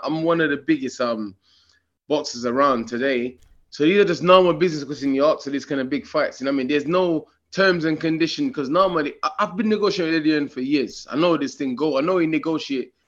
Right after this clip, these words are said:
You know, I know that his first offer is never his final offer. It's just, it just, you throw a bait out there and after, okay, there's interest, and then you, you, you, you finalize the terms and you get the fight on.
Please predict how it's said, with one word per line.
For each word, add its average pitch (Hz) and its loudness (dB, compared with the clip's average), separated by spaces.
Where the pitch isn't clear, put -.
You 123 -4
know, 123 2
I 139 2
know 170 4
that - 2
his 127 -8
first 175 0
offer 151 0
is 127 -4
never 151 0
his 131 -4
final 123 -2
offer. 113 -6
It's 117 -6
just, 147 -4
it 139 -2
just, 160 -2
you 147 0
throw 185 4
a 165 4
bait 175 2
out 135 0
there 123 0
and 139 0
after, 143 0
okay, 147 -4
there's 139 -4
interest, 135 -4
and 135 -2
then 143 0
you, 147 0
you, 156 -2
you, 156 -4
you 156 -4
finalize 160 2
the 165 -2
terms 180 -2
and 165 0
you 160 -6
get 180 -4
the 156 -4
fight 175 0
on. 165 -2